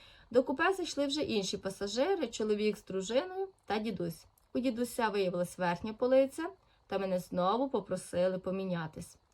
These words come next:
Я знову зробила помилку, помінявшись з ними місцями. Знову просила не переставляти мої речі, і знову моє прохання залишилось невиконаним.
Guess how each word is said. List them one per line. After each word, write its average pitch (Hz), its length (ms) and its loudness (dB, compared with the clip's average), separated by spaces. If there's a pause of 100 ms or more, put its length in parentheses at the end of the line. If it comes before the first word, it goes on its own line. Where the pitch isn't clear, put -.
Я 240 140 2
знову 247 320 4
зробила 175 420 -2
помилку, 240 560 -2
помінявшись 180 640 -4
з 190 40 -14
ними 185 260 -2
місцями. 185 580 -6 (880)
Знову 233 400 6
просила 185 480 2
не 196 160 2
переставляти 247 760 2
мої 180 260 2
речі, 175 400 0
і 208 380 -2
знову 262 360 4
моє 311 260 2
прохання 294 640 0 (160)
залишилось 185 840 -2
невиконаним. 165 720 -2